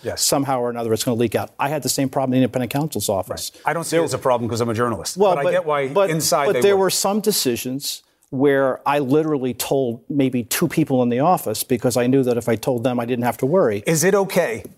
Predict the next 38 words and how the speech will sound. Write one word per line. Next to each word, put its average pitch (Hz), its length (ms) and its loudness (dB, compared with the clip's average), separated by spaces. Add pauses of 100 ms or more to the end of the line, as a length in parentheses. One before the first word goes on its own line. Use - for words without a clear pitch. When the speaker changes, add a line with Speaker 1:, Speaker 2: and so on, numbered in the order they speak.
Speaker 1:
if 151 220 2
it 143 80 0
comes 196 300 -2
down 151 340 0
to, 113 500 0
you 127 80 -2
know, 101 280 -2
they 131 80 0
bring 127 260 0
you 123 240 4
in 117 80 -2
and 110 100 -4
a 117 60 -2
bunch 113 260 0
of 117 120 0
other 117 160 2
big 110 240 -2
brains 117 400 0
to 120 100 0
argue 120 340 2
on 113 120 4
his 120 120 2
behalf 110 360 -2
in 120 80 0
an 110 80 2
impeachment, 110 520 0 (220)
Speaker 2:
Right. 143 140 0
Speaker 1:
uh, 120 80 -4
situation, 117 640 0
and 113 100 0
you 117 60 0
say, 120 180 0
"Look, 160 260 0 (140)
he 147 100 2
was 120 140 2
afraid 147 300 0
of 190 80 0
leaks. 165 420 -4